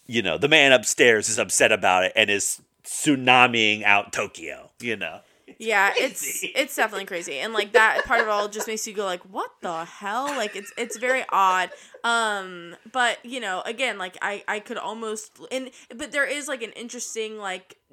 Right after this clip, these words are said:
Speaker 2: you know, there's a lot to unpack in terms of, like, they, they go, like, "We're not targeting you, we're not targeting you, we're not targeting you."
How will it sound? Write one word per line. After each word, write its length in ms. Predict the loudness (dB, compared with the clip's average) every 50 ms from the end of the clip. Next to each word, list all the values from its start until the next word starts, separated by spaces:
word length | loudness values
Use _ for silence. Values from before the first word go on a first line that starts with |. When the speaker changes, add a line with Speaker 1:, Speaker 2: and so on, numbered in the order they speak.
| -20 -20 _ _ _ _ _
Speaker 2:
you 160 | _ -12 -10
know, 200 | -8 -6 -6 -6
there's 180 | -8 -8 -8 -8
a 60 | -6
lot 240 | -4 -4 -4 -4 -4
to 120 | -6 -6
unpack 460 | -6 -6 -8 -6 -4 -4 -4 -4 -6
in 100 | -12 -14
terms 340 | -12 -14 -14 -14 -12 -12 -14
of, 120 | -14 -8 -6
like, 300 | -4 -4 -4 -6 -10 _ _ -20 -20 _ _ _ _ _ _ _
they, 260 | -4 -4 -4 -4 -4
they 200 | -4 -4 -4 -4
go, 240 | -4 -4 -4 -2 -2
like, 260 | -4 -4 -6 -8 _
"We're 140 | -10 -4 -4
not 160 | -4 -4 -4
targeting 400 | -6 -10 -8 -8 -10 -14 -14 -14
you, 120 | -16 -14
we're 80 | -14 -10
not 200 | -8 -8 -8 -8
targeting 360 | -8 -10 -8 -8 -10 -12 -14
you, 140 | -16 -16 -16
we're 80 | -14
not 180 | -10 -10 -10 -10
targeting 380 | -10 -12 -10 -10 -10 -12 -12 -12
you." 200 | -12 -12 -14 -14